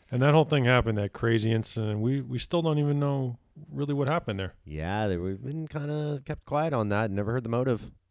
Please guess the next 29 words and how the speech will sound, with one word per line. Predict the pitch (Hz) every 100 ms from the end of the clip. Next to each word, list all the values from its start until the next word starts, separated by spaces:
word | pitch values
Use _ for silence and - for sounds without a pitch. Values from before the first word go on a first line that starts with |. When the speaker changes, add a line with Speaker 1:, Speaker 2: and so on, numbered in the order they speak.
| _ _
Speaker 1:
I'm | - 170
getting | 190 247 226
a | 160
very, | 131 147 143 135 120 - _ _ -
you | 160
know, | 123 117
I | 113
don't, | 127
I | 127
don't, | 127 123 117
I'm | 113
not | 120 113
one | 117
of | 110
these |
guys | 101 113 110
who, | 110
like, | 104 101
roundly | 101 107 113 110 104 - -
criticizes | - 104 - 117 107
the | 110
cops. | 127 117 -
I'm | 139
getting | 127 160
a | 151
very | 135 120
Keystone | - 127 117 - 113 104
Cops | - 110 - 107
vibe | 107 101 92